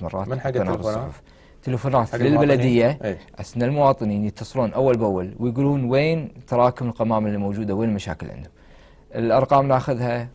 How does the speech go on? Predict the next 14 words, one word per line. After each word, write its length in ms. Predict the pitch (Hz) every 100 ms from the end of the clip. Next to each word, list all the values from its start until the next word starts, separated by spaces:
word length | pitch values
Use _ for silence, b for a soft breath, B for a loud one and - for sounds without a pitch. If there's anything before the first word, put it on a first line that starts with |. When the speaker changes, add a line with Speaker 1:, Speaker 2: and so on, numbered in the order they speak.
| -
Speaker 1:
ونقوم 1120 | 113 113 117 110 98 110 110 123 120 113 87
بمتابعة 600 | 101 107 107 104 73 98 - 104
الشركة 440 | - 104 101 104
اللي 340 | 95 92 101
مسؤولة 360 | 98 95 113 98
عن 120 | 78
هذا 200 | 87 90
القطاع 380 | 82 - - 71 - - -
اللي 180 | 95 87
يتكلمون 400 | 85 - 87 78
عنه. 300 | 65 85 69 b b b -
Speaker 2:
نعم. 120 | - B B -
Speaker 1:
آه، 640 | 131 127 123 120 120 117 139
بس 440 | 147 139 - -